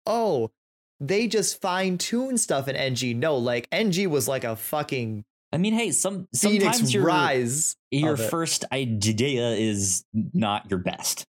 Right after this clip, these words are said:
Speaker 2: right? You,
Speaker 1: Yeah.
Speaker 2: but you have to, like, work through that to then be like, "Oh, okay, now I know what it needs to be," or, "Now here's
Speaker 1: Yeah.
Speaker 2: this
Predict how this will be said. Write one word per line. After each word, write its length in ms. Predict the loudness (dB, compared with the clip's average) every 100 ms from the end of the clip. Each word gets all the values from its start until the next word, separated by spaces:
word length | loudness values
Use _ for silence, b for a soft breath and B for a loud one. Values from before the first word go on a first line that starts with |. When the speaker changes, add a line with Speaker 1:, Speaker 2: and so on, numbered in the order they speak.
| _ -6
Speaker 2:
right? 280 | -4 -2 -6 _
You, 100 | 0
Speaker 1:
Yeah. 260 | 4 2 2 0
Speaker 2:
but 80 | 0
you 120 | 0
have 280 | 0 -4 -4
to, 80 | -2
like, 220 | -2 -2
work 440 | -2 -2 -2 -8 -18 -6
through 380 | -4 -2 0 0
that 320 | 0 -2 -4
to 100 | -2
then 340 | 0 0 2 0
be 160 | 0 -2
like, 200 | -2 -6 _ -4
"Oh, 460 | -2 0 0 0 -2
okay, 480 | -2 -2 0 0 0
now 360 | 0 0 0 0
I 100 | 0
know 500 | 0 0 -2 -2 -6 _ _ _
what 220 | -4 -2 -2
it 140 | 0
needs 300 | 0 -2 -6 _ -10
to 100 | -6
be," 300 | -2 -2 -2 -4
or, 60 | -4
"Now 240 | -4 -2
here's 340 | -2 -2 0 0
Speaker 1:
Yeah. 80 | 0
Speaker 2:
this 340 | 0 -2